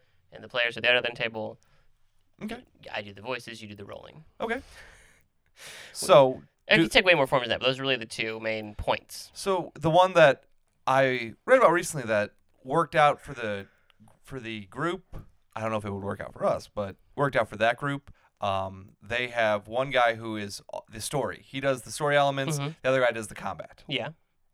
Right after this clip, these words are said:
Speaker 2: And that's how they have it broken down. 'Cause the one guy hates dealing with combat, having to deal with twenty minis and maneuvering them and rolling. He hates it, but he loves telling the story.
Speaker 1: Yeah, so I get the division of content, but how do they run the game? It's just the, like,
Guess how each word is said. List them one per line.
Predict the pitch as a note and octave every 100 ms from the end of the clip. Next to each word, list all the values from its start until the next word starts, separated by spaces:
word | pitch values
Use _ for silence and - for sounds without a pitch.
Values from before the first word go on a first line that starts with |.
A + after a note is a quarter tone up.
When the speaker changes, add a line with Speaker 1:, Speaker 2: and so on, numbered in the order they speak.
| -
Speaker 2:
And | G#2+
that's | A2 G#2
how | A2
they | G#2
have | G2+ G2
it |
broken | G2 F#2+
down. | F#2+ D#2+
'Cause | - A2
the | D#3
one | F#3
guy | E3+
hates | A2+ D3 C#3+ - - _ _ -
dealing | D3 C#3
with | C3+
combat, | F#3 G#3+ A2+
having | A2+ B2+
to | A#2
deal | A#2 B2
with | A#2 G#2+ - _ -
twenty | - C3+ B2+
minis | B2 C3 C3 B2 B2 A2
and | G2 G2 G2 - - -
maneuvering | A2+ C#3+ C3+ C3+ C3
them | B2+ B2+
and | A#2 G#2+
rolling. | C3 C3 B2+ B2+ C3 -
He | C#3
hates | F3 -
it, | - -
but | A#2+
he |
loves | B2 E3 E3 C3+
telling | D3 C#3
the |
story. | - B2+ D#2
Speaker 1:
Yeah, | C3
so | -
I | D3
get | G3 -
the | B2+ B2 -
division | B2+ C3+ A#2+
of | -
content, | - A#2 C3+ D3
but | B2+
how | C3+
do | C3
they | A#2
run | A#2 G#2+
the |
game? | G2 A#2+ C3 - - _ _ _ _ _ _
It's | D3
just | C3
the, | C3 B2 -
like, | B2